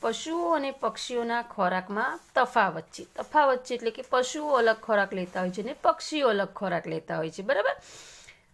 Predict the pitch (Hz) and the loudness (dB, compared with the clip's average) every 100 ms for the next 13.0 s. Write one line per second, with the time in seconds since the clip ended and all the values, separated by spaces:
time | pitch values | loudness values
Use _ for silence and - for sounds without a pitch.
0 | _ _ - 285 - 359 381 381 285 262 | _ _ 2 2 0 -4 -4 0 4 6
1 | 247 254 247 240 247 254 247 196 208 208 | 4 2 -2 0 0 -2 -10 -8 -2 0
2 | 214 220 226 214 202 190 190 202 208 208 | 0 0 -2 -6 -8 -4 -4 -2 0 0
3 | 208 - 170 180 180 185 190 185 185 175 | -2 -2 -2 0 0 2 2 0 -2 -8
4 | - 208 214 170 175 _ _ _ - 226 | -8 -8 -8 -8 -12 _ _ _ -8 -4
5 | 269 240 196 196 190 175 175 180 180 214 | 0 0 0 -4 -6 -4 -4 -4 -2 -2
6 | 349 349 226 185 190 175 - 123 - _ | -2 -6 -6 -2 0 -2 -6 -14 -16 _
7 | _ _ _ _ _ - - _ _ _ | _ _ _ _ _ -20 -20 _ _ _
8 | _ _ - 302 339 349 349 294 247 - | _ _ -6 -4 0 -2 2 2 2 0
9 | 262 254 247 240 - _ _ - 226 262 | 2 6 6 4 0 _ _ -6 -4 -2
10 | 285 285 285 233 - 247 226 214 277 208 | -2 -2 -2 -4 -4 -2 -2 0 -2 -4
11 | 185 - _ _ _ _ _ _ - 214 | -6 -14 _ _ _ _ _ _ -20 -20
12 | - 254 240 240 - 277 339 247 202 | -8 0 0 0 0 2 2 -2 -8